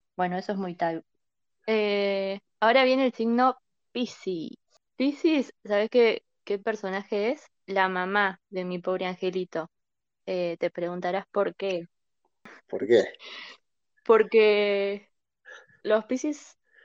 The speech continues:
Speaker 1: son recolgados, supuestamente, y la mamá de Kevin un desastre, o sea, se lo olvidó en otra ciudad, no podés.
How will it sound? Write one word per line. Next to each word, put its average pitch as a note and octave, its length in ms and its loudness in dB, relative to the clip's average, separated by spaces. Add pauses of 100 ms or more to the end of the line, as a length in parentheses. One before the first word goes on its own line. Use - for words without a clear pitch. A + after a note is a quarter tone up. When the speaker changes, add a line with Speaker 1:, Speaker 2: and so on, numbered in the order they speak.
Speaker 1:
son A3+ 200 -4
recolgados, G#3 1080 -2
supuestamente, F#3 720 -10 (1000)
y F3+ 720 -2 (540)
la F3 200 -2
mamá F3+ 280 -2
de G#3+ 100 -2
Kevin G#3+ 360 0
un F#3+ 120 -6
desastre, F#3 440 -2
o E3+ 60 -6
sea, E3+ 180 -6
se E3 160 -8
lo E3 100 -2
olvidó E3 460 -2
en F3 140 -4
otra F3 240 -8
ciudad, D#3+ 360 -4
no D#3 160 -14
podés. D#3 420 -10